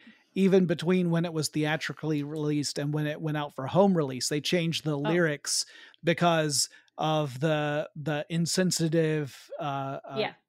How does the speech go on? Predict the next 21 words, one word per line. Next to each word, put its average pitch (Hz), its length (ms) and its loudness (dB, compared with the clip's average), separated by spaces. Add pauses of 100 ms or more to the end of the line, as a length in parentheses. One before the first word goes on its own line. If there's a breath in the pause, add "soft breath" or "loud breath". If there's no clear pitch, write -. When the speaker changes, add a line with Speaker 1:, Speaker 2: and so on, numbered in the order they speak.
(420)
Speaker 1:
racist 165 520 2
kind 156 260 -2
of 143 260 -6 (120)
messaging 147 800 0 (320 loud breath)
Speaker 2:
Which 202 160 -6
Speaker 1:
of 160 300 4
that, 156 280 0 (160)
uh, 175 260 2
Arabian 175 560 6
Nights. 160 600 0 (960)
Speaker 2:
Yeah, 220 320 6
which, 254 280 -2
which 311 220 0
is 254 160 -4 (240)
great. 202 360 2
I'm 220 200 0
glad 214 240 2
they 208 120 -2
did 185 180 -8
that. 180 160 -8 (240 loud breath)
So, 285 280 6